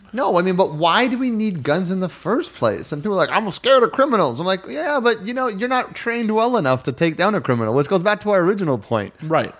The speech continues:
Speaker 2: That you
Speaker 1: I
Speaker 2: should
Speaker 1: would
Speaker 2: be well trained.
Speaker 1: Oh, my
Speaker 2: Well,
Speaker 1: God.
Speaker 2: and the thing about it is, even if you're not well trained in the actual proficiency of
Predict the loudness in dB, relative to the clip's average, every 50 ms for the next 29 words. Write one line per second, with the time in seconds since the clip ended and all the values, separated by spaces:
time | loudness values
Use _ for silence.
0 | -20 _ _ -2 -2 0 0 0 0 2 2 2 2 2 0 -2 -2 0 0 0
1 | 0 0 0 -2 -2 -2 -6 -8 -8 -6 -4 -4 -2 0 0 0 0 0 0 0
2 | 0 -2 -4 -2 -2 -2 -2 0 0 0 2 2 0 0 -2 -4 -8 -14 -20 -20
3 | -20 _ -20 _ _ 0 0 2 2 2 2 2 2 2 2 2 2 2 2 2
4 | 2 2 0 0 0 0 -2 -4 -8 -14 -16 _ _ _ _ _ _ _ _ _
5 | _ _ _ _ _ _ 0 0 2 2 2 2 2 2 0 0 0 -2 -2 -2
6 | 0 0 0 -2 -2 0 0 2 0 0 -2 -6